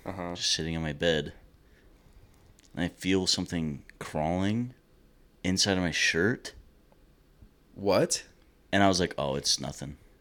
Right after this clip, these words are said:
Speaker 2: And then,
Speaker 1: Yeah,
Speaker 2: like,
Speaker 1: 'cause sometimes that happens,
Speaker 3: Yeah,
Speaker 1: bro.
Speaker 3: sometimes that
Speaker 1: I'll
Speaker 3: ha-,
Speaker 1: think,
Speaker 3: yeah.
Speaker 1: I'll
Speaker 2: Yeah.
Speaker 1: think something's, no, I'm
Speaker 2: Or
Speaker 1: dead
Speaker 2: it's like my, or
Speaker 1: serious.
Speaker 2: it's like my
Speaker 1: I'll
Speaker 2: shirt.
Speaker 3: No, you, you're kidding.
Speaker 1: No,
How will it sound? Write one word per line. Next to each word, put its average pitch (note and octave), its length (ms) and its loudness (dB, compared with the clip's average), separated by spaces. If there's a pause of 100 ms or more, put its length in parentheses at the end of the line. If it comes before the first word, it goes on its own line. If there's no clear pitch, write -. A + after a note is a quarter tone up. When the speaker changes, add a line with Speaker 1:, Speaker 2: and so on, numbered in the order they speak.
(680)
Speaker 2:
And F2+ 120 0
then, C3 60 6
Speaker 1:
Yeah, B2 60 6
Speaker 2:
like, - 100 2
Speaker 1:
'cause A#2+ 100 2
sometimes B2 520 4
that F#2+ 120 2
happens, G#2+ 360 2
Speaker 3:
Yeah, G#2 80 4
Speaker 1:
bro. G2 60 2
Speaker 3:
sometimes C#3 340 6
that B2+ 60 8
Speaker 1:
I'll B2 100 10
Speaker 3:
ha-, A#2+ 100 6
Speaker 1:
think, C3 240 8
Speaker 3:
yeah. B3+ 180 10
Speaker 1:
I'll - 120 12
Speaker 2:
Yeah. A2+ 140 12
Speaker 1:
think F2+ 120 8
something's, C3+ 460 4
no, B2+ 180 4
I'm A2 100 4
Speaker 2:
Or A2+ 60 10
Speaker 1:
dead A2+ 80 12
Speaker 2:
it's G#2+ 140 10
like A2 120 10
my, A2+ 200 10
or - 20 6
Speaker 1:
serious. - 240 8
Speaker 2:
it's A2 80 6
like A2+ 120 8
my G#2+ 100 6
Speaker 1:
I'll G#2+ 80 8
Speaker 2:
shirt. C#3+ 320 12
Speaker 3:
No, C3+ 60 8
you, C3 200 2
you're A#2 120 0
kidding. A#2 380 4 (560)
Speaker 1:
No, C3 140 6